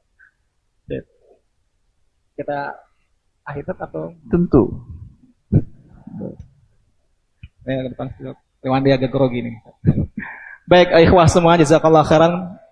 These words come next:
Speaker 1: diskusi kita yang
Speaker 2: Afwan,
Speaker 1: cukup
Speaker 2: ini karena kita berbicara tentang pendidikan dan orang pendidikan kan disiplinnya tinggi, ya atau tidak?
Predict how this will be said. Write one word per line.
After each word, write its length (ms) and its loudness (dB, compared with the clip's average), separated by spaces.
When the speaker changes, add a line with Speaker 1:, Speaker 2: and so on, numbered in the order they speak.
Speaker 1:
diskusi 400 2
kita 320 4
yang 160 2
Speaker 2:
Afwan, 160 2
Speaker 1:
cukup 160 -2
Speaker 2:
ini 160 0
karena 320 0
kita 420 2
berbicara 460 0
tentang 240 -2
pendidikan 480 -2
dan 120 2
orang 380 0
pendidikan 420 -4
kan 220 0
disiplinnya 560 0
tinggi, 400 2
ya 80 4
atau 160 2
tidak? 240 2